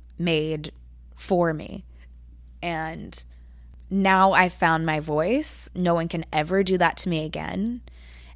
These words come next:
And I feel empowered by what I went through because I had to grow and I had to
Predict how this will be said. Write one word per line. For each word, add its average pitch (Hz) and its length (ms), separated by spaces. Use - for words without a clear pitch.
And 170 600
I 190 100
feel 196 220
empowered 175 720
by 156 460
what 170 280
I 160 80
went 160 220
through 160 160
because 151 760
I 170 80
had 165 320
to 170 80
grow 160 440
and 156 100
I 151 60
had 156 340
to 156 480